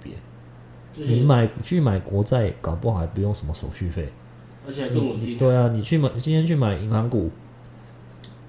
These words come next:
Speaker 1: 因为手续费你先被敲个一趴掉。
Speaker 2: 嗯。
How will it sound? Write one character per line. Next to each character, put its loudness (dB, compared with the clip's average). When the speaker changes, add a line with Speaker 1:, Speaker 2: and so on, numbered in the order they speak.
Speaker 1:
因 6
为 8
手 2
续 2
费 2
你 -2
先 0
被 4
敲 2
个 0
一 0
趴 -4
掉。 -4
Speaker 2:
嗯。 -10